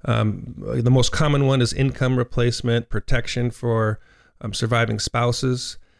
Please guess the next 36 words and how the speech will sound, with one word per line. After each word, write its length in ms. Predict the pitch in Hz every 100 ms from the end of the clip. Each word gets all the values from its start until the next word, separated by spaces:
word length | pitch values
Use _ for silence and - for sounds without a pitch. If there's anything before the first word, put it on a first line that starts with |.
| _ _ _ _
If 480 | 147 135 127 - -
you 160 | 151 180
don't 200 | 208 180
really 180 | 151 127
have 400 | - 110 147 180
that 160 | 185
need 220 | 175 180 175
anymore, 460 | 170 165 160 165
for 160 | - 135
example, 720 | 123 135 131 - 131 131 147 - _ _ _ - - -
me 200 | 131 131
and 100 | 123
my 120 | 127
wife's 320 | 139 139 -
case, 600 | - 135 135 - - - - - -
uh, 400 | 113 110 110 80 -
I 40 | 117
said 200 | 123 117
earlier, 400 | 123 123 127 123
mortgage, 600 | 113 120 120 120 120 -
kids 180 | 117 110
in 80 |
school, 280 | 110 - 123
we're 80 | 120
both 280 | 113 107 -
working. 460 | 131 123 123 123 - - _ _ _ -
Fast 240 | 143 -
forward 300 | 165 165 160
twenty 300 | - 170 170
years, 320 | 165 165 165
say 160 | - 131
the 80 | 120
house 280 | 127 143
is 120 | 156 -
paid 260 | 160 156
off, 540 | 156 156 156 - -